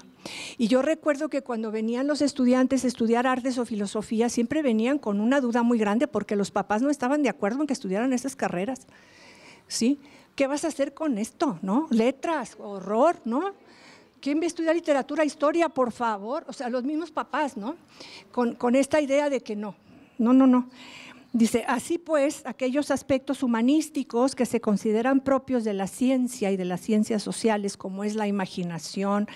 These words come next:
la creatividad, el pensamiento crítico riguroso, han perdido su vigencia, puesto que los países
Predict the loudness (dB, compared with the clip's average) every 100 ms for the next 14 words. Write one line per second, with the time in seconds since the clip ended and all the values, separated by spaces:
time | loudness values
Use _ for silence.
0 | -16 -16 -4 -2 0 -2 -4 -4 -4 -2
1 | 0 2 2 0 -4 -8 -6 -4 -2 0
2 | -2 0 0 2 0 0 0 2 4 4
3 | 2 -2 -10 -12 -20 -20 -12 -4 -2 0
4 | 0 0 0 -2 -2 0 0 0 -2 -4
5 | -4 -4 -4 0 0 0 0 -4 -2 -2
6 | -2 0 0 0 -2